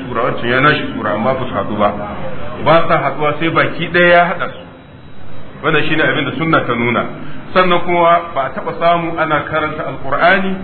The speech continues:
saboda an yi sabon gini ba. Amma malamai suna ba da kiyasin wancan hadisi na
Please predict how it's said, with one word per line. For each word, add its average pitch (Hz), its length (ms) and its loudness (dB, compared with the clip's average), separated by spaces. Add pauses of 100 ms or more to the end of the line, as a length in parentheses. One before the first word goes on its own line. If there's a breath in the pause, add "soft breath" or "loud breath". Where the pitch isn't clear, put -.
(180)
saboda 147 320 -2
an 135 200 -2
yi 135 120 -2
sabon 127 420 0
gini 120 360 -4
ba. 101 140 4 (460 loud breath)
Amma 180 480 4
malamai 165 460 0
suna 170 220 -2
ba 156 160 0
da 147 80 -4
kiyasin 131 760 -2 (440 loud breath)
wancan 185 320 0
hadisi 160 380 0
na 139 120 -4